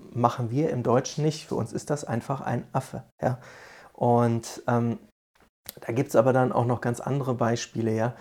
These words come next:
Auch umgekehrt, ja. Es gibt Worte im Deutschen, da weiß man dann nicht so, ja, was bedeutet das eigentlich?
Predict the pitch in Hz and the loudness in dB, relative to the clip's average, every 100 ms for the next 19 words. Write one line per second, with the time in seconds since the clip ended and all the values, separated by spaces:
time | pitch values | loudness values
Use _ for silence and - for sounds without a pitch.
0 | - - - 120 160 196 143 - 117 104 | -18 -8 0 6 8 10 8 4 0 2
1 | 117 123 131 - 123 - 113 135 143 - | 4 4 4 0 0 4 4 2 -2 -2
2 | 113 110 123 147 - 185 208 - 170 - | 0 4 4 2 0 -2 -2 -4 -6 -4
3 | - 117 123 127 143 135 131 135 - 135 | -2 2 2 2 0 0 0 -2 -2 2
4 | 135 135 123 127 135 131 - 139 147 147 | 2 2 0 2 2 2 0 4 6 6
5 | 123 113 - 85 - - | 0 -2 -2 -4 -6 -14